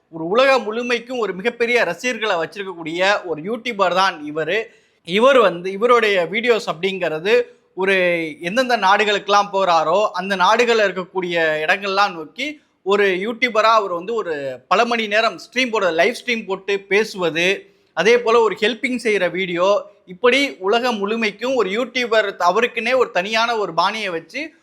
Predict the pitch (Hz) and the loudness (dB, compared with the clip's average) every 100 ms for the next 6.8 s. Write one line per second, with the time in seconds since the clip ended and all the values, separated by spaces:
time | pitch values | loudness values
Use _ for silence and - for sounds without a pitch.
0 | _ _ 185 190 254 262 254 254 190 214 | _ _ -6 0 0 0 0 2 2 2
1 | 220 208 185 208 196 175 156 147 196 214 | 2 0 -6 -8 -8 -6 -4 -2 -2 -4
2 | _ _ _ 214 220 202 190 262 277 277 | _ _ _ 2 4 4 2 2 2 2
3 | 269 220 202 247 220 190 190 190 240 220 | 0 -2 -2 0 0 0 -2 -2 -4 -6
4 | 233 196 208 220 208 196 208 170 180 208 | 0 0 0 -4 -8 -6 -2 -2 0 2
5 | 208 185 170 247 254 190 240 254 240 220 | 2 2 -2 -4 0 0 2 0 2 0
6 | 240 226 202 165 156 170 214 262 | 0 -2 -4 -6 -14 -8 -6 -6